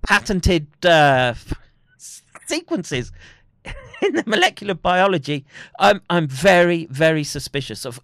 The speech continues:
all these organizations. And now suddenly we're dealing with what could be a mass casualty event because of this class switching. I hope to God it's not. But if it is,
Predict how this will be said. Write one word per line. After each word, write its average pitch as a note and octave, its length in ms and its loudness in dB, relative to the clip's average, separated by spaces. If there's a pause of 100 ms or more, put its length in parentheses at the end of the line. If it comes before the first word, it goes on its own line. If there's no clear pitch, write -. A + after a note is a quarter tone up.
all E3 160 2
these A2+ 240 -4
organizations. F#2+ 1000 -14 (420)
And D3+ 180 2
now F#3+ 320 4
suddenly F#3 640 -2
we're C4+ 160 -2
dealing F3+ 480 -2
with D#3 160 -6
what F3+ 200 -4
could F3 200 -8
be F3 240 -4
a C#3 120 0
mass D3+ 380 -2
casualty F3 640 -4
event D#3+ 380 -4 (180)
because E3 340 -2
of D#3 120 -2
this E3+ 180 -4
class D3+ 400 -2
switching. G3+ 420 -8 (220)
I E3+ 140 2
hope G3 340 0
to F3+ 100 -2
God C4 340 4
it's - 220 -6
not. G3 360 0 (1300)
But F#3 120 2
if E3 200 0
it D#3 140 -4
is, F#3 360 2